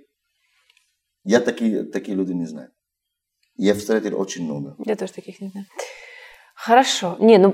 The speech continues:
Speaker 2: это я просто к тому, что, эм, м, сейчас просто вы говорите, что, э, без хорошего намерения не может быть успеха денежного. Может быть.
Speaker 1: Может быть.
Speaker 2: Может быть.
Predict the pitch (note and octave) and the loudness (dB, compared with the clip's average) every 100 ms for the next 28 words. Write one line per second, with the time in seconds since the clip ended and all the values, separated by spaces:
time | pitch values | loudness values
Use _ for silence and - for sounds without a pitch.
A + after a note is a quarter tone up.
0 | - A3+ A3+ A3 G#3+ A#3 A3 - G#3 A3+ | 4 8 10 8 6 2 0 2 4 6
1 | D4 D4+ - G#3+ G#3 G3+ G3 F#3 - F3+ | 6 4 2 4 6 6 6 2 -2 -2
2 | F3+ F3+ F3+ F3+ F3+ _ - G3 F3 - | -2 -2 -6 -10 -16 _ -4 -4 -4 -10
3 | - - - - - - G3+ G3 F#3+ - | -20 -20 -18 -14 -6 2 2 2 -8 -6
4 | F3 F3 F#3 A#3+ B3 F#3+ - E3+ - - | -2 2 4 2 0 -8 -4 -4 -4 -6
5 | F3 G3+ F#3 E3 - G3 G#3 G3 F#3 F#3+ | 4 6 4 0 0 4 4 0 -2 0
6 | G#3+ D4 C#4 G#3+ F#3 G3+ G#3+ F#3 F#3+ F3+ | 2 2 4 2 4 4 2 0 -4 -8
7 | - F3+ E3 - - - F#3+ E3 D#3 - | -8 -8 -8 -12 -14 2 4 4 -2 -12
8 | - F3 A3+ B3+ F3+ F#3 - _ _ G3+ | -14 -4 0 2 0 -8 -16 _ _ 4
9 | A#3 G#3 G3 E3 C3 F#2+ - G#3 A3 - | 6 8 4 4 4 4 0 -6 -6 -8
10 | D#3 - - | -12 -18 -20